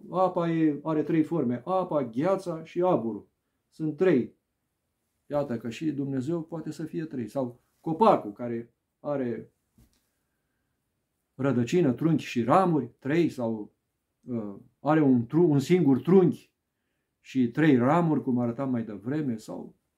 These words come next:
lucruri care sunt în natura înconjurătoare și care arată cifra trei, adică un, un,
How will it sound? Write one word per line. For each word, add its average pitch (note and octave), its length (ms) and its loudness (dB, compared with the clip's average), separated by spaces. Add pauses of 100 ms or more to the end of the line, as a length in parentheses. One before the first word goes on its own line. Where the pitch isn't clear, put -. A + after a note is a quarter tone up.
(760)
lucruri A3 440 4
care F#3 480 -2 (1400)
sunt - 420 0
în D#3+ 240 4
natura D#3 360 4
înconjurătoare C#3 680 2
și F3 160 -4
care F3+ 480 -4 (840)
arată E3 600 -2 (560)
cifra D#3+ 340 -4
trei, G#2 440 -10 (840)
adică B2 440 -8 (380)
un, C#3 300 0 (1120)
un, C3+ 300 0